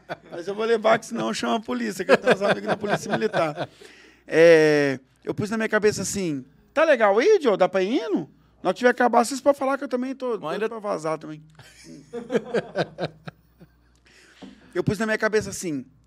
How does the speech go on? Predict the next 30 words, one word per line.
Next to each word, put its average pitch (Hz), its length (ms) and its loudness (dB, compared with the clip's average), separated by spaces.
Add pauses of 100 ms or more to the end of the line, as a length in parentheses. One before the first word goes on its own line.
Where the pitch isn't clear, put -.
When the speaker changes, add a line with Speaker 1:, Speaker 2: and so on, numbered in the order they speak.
(540)
Speaker 1:
"Joe, 208 400 0 (640)
eu 143 60 -18
queria 180 200 -6
ser 190 180 -6
famoso 208 540 -4
no 151 80 -12
começo. 160 480 -12 (540)
Mas 269 100 -10
hoje 320 140 -10
o - 20 -20
que 285 140 -10
que - 80 -18
você 226 120 -10
quer? 156 220 -8
Você 165 120 -16
quer 185 40 -14
ganhar 202 240 -6
dinheiro 254 580 -4 (840)
ou 208 80 -14
ser 208 160 -12
famoso?" 175 360 -12
"Quero 190 140 -12
ganhar 202 180 -12
dinheiro." 214 400 -12 (760)
Porque - 120 -20
se - 120 -18
você 247 160 -8
ganha 180 220 -6
muito 151 300 -10
dinheiro, 147 600 -8